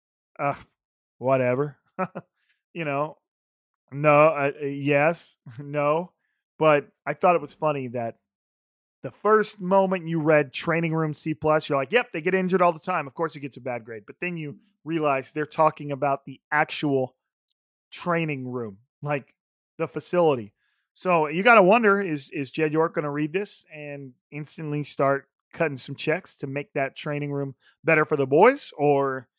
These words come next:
is it not to be, is this ranking not to be serious,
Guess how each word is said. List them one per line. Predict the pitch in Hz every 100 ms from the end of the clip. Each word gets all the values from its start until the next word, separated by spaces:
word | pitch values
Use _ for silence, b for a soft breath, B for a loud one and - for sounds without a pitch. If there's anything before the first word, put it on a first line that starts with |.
| _ _ -
is | 156 135
it | 147 135
not | 135 151 151 -
to | - 147
be, | 139 147 143 139 135 139
is | 139
this | 151 143
ranking | 156 156 147 147
not | 147 143 -
to |
be | 139
serious, | 139 - 139 131 -